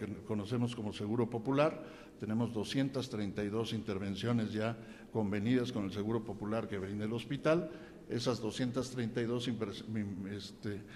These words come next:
intervenciones están dentro de nuestro catálogo, las tenemos costeadas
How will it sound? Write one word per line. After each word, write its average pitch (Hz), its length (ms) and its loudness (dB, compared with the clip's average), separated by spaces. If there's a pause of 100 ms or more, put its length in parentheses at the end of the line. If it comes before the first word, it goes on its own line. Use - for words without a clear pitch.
(160)
intervenciones 120 1080 6
están 123 380 2
dentro 117 280 4
de 120 60 6
nuestro 123 340 4
catálogo, 151 580 4 (240)
las 101 200 0
tenemos 120 360 4
costeadas 160 760 4